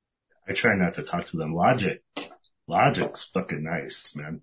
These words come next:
He, he's nice to everyone. Like, we were painting in the tunnels one day and this, like, it was way early. It was, like, five in the morning. And this dude rolls up and he's like, "Hey, you got any money?" Or, "Hey, you wanna buy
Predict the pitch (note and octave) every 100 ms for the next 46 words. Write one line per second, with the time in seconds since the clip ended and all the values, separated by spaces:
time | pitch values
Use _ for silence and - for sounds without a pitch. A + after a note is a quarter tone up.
0 | _ A#2 A2+ A2+ A#2+ - F#2 - - -
1 | E2+ E2+ D#3 - E3 - - - - -
2 | A#2 G#2 F#2+ G#2 G#2 G2 F#2+ D#2 G#2+ G2+
3 | G2 F#2+ F#2+ G2 G2 G2 F2+ F2+ - -
4 | - - - F#2 C3+ D3+ C#3+ D#3 D#3 E3
5 | D3+ A#2+ F2+ F2+ F#2 - C3 C3 B2+ C3
6 | C#3 C#3+ G#2+ - - _ _ _ _ -
7 | G#2+ A2+ A2 - - C3 B2+ C3+ C3 B2+
8 | C#3+ A#2+ A2 G#2+ G#2+ G2 - D3+ C#3+ D#3
9 | F3+ D#3 D#3 F3 E3 F3+ E3+ _ _ -
10 | F3+ - - D#3 D#3+ F3+ F3+ D3+ D3+ D#3
11 | G3+ F#3 -